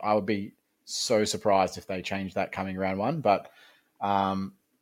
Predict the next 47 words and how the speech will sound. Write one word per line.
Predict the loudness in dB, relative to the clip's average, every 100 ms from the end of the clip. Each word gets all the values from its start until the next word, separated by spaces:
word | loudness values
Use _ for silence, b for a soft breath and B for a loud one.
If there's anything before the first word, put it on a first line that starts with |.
| _ -2
having | 2 2
said | 2 2 6
that, | 6 4 -2
who | -2
knows? | 0 0
I | -2
mean, | -2 -4 -8 _ _ _ _ _ _ _ _ _ _
they, | 6 8
they, | 8 4 6 6
they | 8
initially | 8 6 4 6
thought | 6 6
that | 2 -4
Matt | 0 2 2
Crouch | 2 2 2
couldn't | -2 2
work. | 6 6 6 -2 -18 -20 _ -8
He | -2
comes | 2 2 4
in | 2 2 -2
and | -4 -2
he | 2 2
averages | 2 0 0
a |
hundred | 0 0 0
eight | 0
over | -2
the | -4
back | -2 -2 0
end, | -4 -4 -6 -6
and | -4 -2 -4
they | -6
found | -4 -4 -4 -4
that, | -4 -2
yeah, | -2 -4 -20 -4
him | 0 2
working | 2 0 -2
with | -8 -2
Laird | 0 2 0 -2
and | -6 -6
Dawson | -4 -4 -4 -8 0
really | 2 2
worked | 0 -2 -4
for | -10
their | -8
midfield. | -8 -10 -12 -8
So, | -4 -4